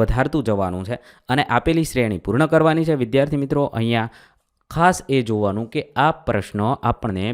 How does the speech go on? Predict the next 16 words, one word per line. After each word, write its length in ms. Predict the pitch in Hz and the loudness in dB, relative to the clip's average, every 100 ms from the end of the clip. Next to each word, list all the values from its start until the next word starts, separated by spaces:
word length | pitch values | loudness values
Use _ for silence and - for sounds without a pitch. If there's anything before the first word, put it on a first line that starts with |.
| 120 | -4
બે 120 | 127 151 143 | 0 0 -2
હજાર 320 | 139 147 147 147 | -2 -2 -2 -4
ત્રેવીસની 560 | - 113 127 135 143 139 - | -4 -4 -4 -6 -6 -6 -4
પરીક્ષામાં 640 | 107 107 - 117 120 120 | -4 -4 -8 -8 -6 -8
પૂછાયેલો 640 | - 98 - 104 104 107 107 | -10 -12 -6 -4 -4 -4 -6
છે, 200 | 107 151 131 - _ - - _ - | -4 -2 -2 -4 _ -20 -20 _ -8
એટલે 180 | 139 151 | 0 2
આવા 280 | 147 151 - | 4 2 2
સહેલા 380 | 127 127 147 98 123 | 2 4 4 2 -4
પ્રશ્ન 260 | - 120 - 120 | -6 -4 -4 -2
હોઈ 160 | 113 123 | 0 0
શકે 200 | - 135 143 | -2 -2 -2
છે. 80 | 151 - 107 | -4 -4 -2
માત્ર 240 | 120 - | 0 0
આપણે 260 | 131 135 123 | 0 0 -2
મગજ 340 | 107 110 127 | 0 0 -2